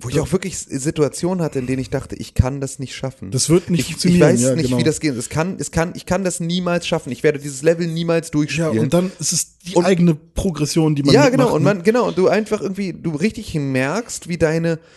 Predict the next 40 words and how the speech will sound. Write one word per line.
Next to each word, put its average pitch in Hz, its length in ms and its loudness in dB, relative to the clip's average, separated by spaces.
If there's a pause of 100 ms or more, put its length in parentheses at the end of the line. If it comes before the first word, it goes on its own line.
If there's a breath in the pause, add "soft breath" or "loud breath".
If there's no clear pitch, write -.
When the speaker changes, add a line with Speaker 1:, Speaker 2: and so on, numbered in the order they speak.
(160 soft breath)
Speaker 1:
wie 156 140 -2
die 147 220 -4
Muskulatur 170 720 0
in 196 120 0
deiner 131 340 -2
Hand 196 260 -2
so 139 140 0
langsam 165 580 0
diese 147 260 -2
Abläufe 113 560 2
lernt. 87 720 0
Speaker 2:
Hm. 120 220 0
Speaker 1:
Und 127 140 2
du 151 80 2
jedes 202 480 0
Mal 175 160 0
ein 175 100 -6
kleines 160 380 0
bisschen 147 320 -4
besser 120 340 2
wirst. 101 260 2
Und 127 140 -2
du 143 80 2
halt 135 140 2
irgendwie 139 320 -2
dann 135 160 -2
den 131 100 -6
Sprung, 214 360 -2
wo 180 60 -2
du 156 100 0
am 151 100 2
Anfang 196 320 -2
denkst, 165 200 -6
so, 156 140 -2
ich 139 100 -2
hab 170 120 -4
da 151 120 0
t-, - 160 -8
wirklich 190 320 -6
E-, - 140 -2